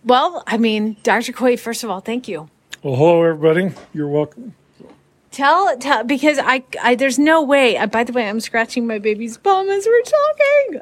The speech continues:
Speaker 1: Um, tell everybody what happened.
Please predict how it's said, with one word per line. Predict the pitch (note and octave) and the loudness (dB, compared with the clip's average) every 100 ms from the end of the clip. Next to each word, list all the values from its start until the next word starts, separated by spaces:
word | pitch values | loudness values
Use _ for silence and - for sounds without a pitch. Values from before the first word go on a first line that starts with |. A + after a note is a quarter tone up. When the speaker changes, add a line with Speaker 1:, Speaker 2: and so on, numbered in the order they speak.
| - | 0
Speaker 1:
Um, | B3 B3 A3+ - _ _ _ _ _ _ - _ | 2 2 -2 -12 _ _ _ _ _ _ -20 _
tell | - C4 C4 | 0 0 0
everybody | A#3+ C4 D4 D4 C#4 C4+ A#3+ - _ _ _ - | -2 -2 2 2 2 0 -4 -10 _ _ _ -14
what | A3+ A3+ A3+ A3 - - _ _ _ _ | -2 2 2 0 -4 -14 _ _ _ _
happened. | - A3+ G3+ - D3 G#2+ C#3 | -8 -4 -4 -4 -12 -12 -20